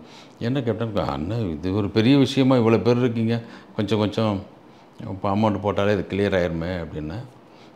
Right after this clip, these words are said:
"இல்ல சார், அது அந்த அளவுக்கு பண்ண முடியல" அப்படின்னு நான் சொன்னேன். "சரி, இதுக்காக ஏன் டென்ஷன், கேப்டன் டென்ஷன் ஆகுறீங்க? வாங்க, ஒரு ஸ்டார் நைட் பண்ணி நம்ம கிளியர் பண்ணுறோம்" அப்படின்னா, "முடியுமா சார் உங்களால?" அப்படின்னு. ஏன்னா, ஏற்கனவே ரெண்டு பேர் வந்து பண்றேன்னு சொல்லிட்டு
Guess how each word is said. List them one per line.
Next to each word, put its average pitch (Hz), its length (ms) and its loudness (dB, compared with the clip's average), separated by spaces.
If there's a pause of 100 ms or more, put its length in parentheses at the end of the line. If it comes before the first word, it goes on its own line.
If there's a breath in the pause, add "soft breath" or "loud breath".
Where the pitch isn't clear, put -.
"இல்ல 101 180 -2
சார், 92 240 0 (140)
அது 85 220 -6 (360)
அந்த 90 180 0
அளவுக்கு 95 460 0
பண்ண 95 200 0
முடியல" 90 580 0 (600 soft breath)
அப்படின்னு 123 340 -10
நான் 139 140 -4
சொன்னேன். 98 260 -6
"சரி, 165 460 4
இதுக்காக 175 340 12
ஏன் 180 240 10
டென்ஷன், 147 600 6
கேப்டன் 127 280 4
டென்ஷன் 127 320 4
ஆகுறீங்க? 98 480 4 (440 loud breath)
வாங்க, 127 220 8
ஒரு 110 120 8
ஸ்டார் 127 240 8
நைட் 110 240 4
பண்ணி 113 200 4
நம்ம 104 240 4
கிளியர் 113 240 6
பண்ணுறோம்" 92 280 2
அப்படின்னா, 92 340 -2 (300 loud breath)
"முடியுமா 139 340 6
சார் 95 220 2
உங்களால?" 92 280 2
அப்படின்னு. 85 300 0
ஏன்னா, 135 320 6
ஏற்கனவே 135 380 8
ரெண்டு 123 240 6
பேர் 131 120 6
வந்து 120 300 4
பண்றேன்னு 127 200 4
சொல்லிட்டு 117 480 -2